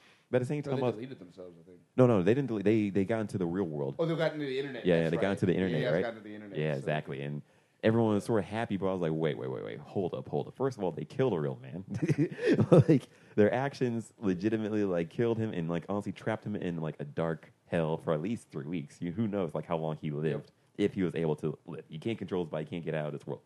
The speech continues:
Speaker 1: It's like Sword Art Online, but it's just dark. <laughs> And then two, you just put these A I, like, on the internet. But anyways, back to that point is, like, is that guy worthy of death in a way, or, like, <laughs> or, or even, like, a criminal or a bad person because he treated these A I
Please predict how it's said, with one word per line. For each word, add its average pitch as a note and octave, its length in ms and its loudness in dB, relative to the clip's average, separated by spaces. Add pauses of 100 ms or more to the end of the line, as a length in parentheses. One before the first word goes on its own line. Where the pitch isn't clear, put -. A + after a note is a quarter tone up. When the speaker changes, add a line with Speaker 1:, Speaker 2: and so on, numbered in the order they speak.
(120)
Speaker 1:
It's - 80 -10
like - 120 -2
Sword G#2+ 180 4
Art F#2 100 2
Online, E2+ 280 -4
but D2 120 -4
it's C#2 80 -6
just D2+ 160 -8
dark. C#2 260 -10 (380)
<laughs> D3 100 -2 (380)
And G2 160 6
then F#2+ 140 4
two, C#3 340 4 (300)
you G#2 100 4
just A#2+ 180 -2
put B2+ 120 4
these G2+ 180 -2
A A2 180 6
I, G2 260 0
like, E2+ 180 0
on E2+ 80 0
the D#2+ 60 0
internet. D2+ 220 -2
But F3+ 80 4
anyways, B2 320 2
back D#3 340 -4
to A#2+ 80 0
that F2+ 140 -2
point F2+ 220 0
is, F2 120 0
like, E2+ 180 -2
is B2 140 4
that C#3 220 0
guy G#2+ 340 -4 (440)
worthy G2+ 380 4
of D2 220 -2
death E2 340 -2
in F2 120 -2
a D2 40 -2
way, D2+ 180 2
or, D2+ 120 2
like, D#2 180 -4
<laughs> - 0 -
or, F2 380 2 (260)
or A#2 160 10
even, A#2 400 6
like, F2+ 220 4
a E3 40 2
criminal C#3 460 2
or F2+ 140 0
a E2 40 0
bad C#3 300 -4
person G#2 300 -2
because F#2+ 280 -4
he F2 100 -8
treated F#2 280 -6
these E2 240 -4
A F2+ 160 0
I B2+ 280 -4